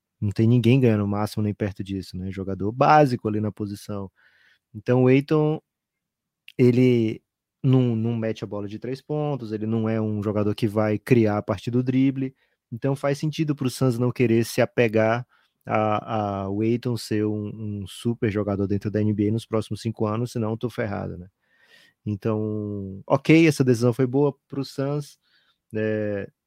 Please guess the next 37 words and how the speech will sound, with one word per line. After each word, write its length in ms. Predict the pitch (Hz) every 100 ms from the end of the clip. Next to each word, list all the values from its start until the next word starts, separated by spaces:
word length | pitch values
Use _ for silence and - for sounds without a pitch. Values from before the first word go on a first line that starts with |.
| _ _
no 120 | 160
vácuo, 460 | 160 143 120 - 104
né? 220 | 98 104 - _ _ _ 117
Tem 120 | -
que 120 | 101 101
ver 160 | 107
se 160 | 110 113
isso 180 | - 104
dentro 240 | 107 104
de 80 | 107
quadra 320 | - 101 107
vai 120 | 110
impactar 600 | 113 123 123 - 107 110 _ -
a 80 | 117
maneira 300 | 107 104 110
que 80 |
o 40 | 110
Ayton 280 | 101 113 107
joga. 420 | 101 95 101 113
Acredito 640 | 113 107 120 98 104 117
eu 140 | 104 110
que 120 | 127
não, 320 | 139 117 107
viu, 160 | 98 107
Guilherme? 380 | 104 90 87
Sinceramente, 800 | 92 110 101 - 107 104 101 98
acredito 400 | 104 110 104 101
que 100 | -
quando 220 | - 107
as, 220 | 101 98 -
quando 260 | - 107
começa 400 | - 104 101 -
o 20 |
jogo, 520 | 110 101 98 101 117 120 _ _ _ _ _ _ - -
é, 340 | 104 101 98
normalmente 520 | 98 104 110 98 92
esse, 140 | 107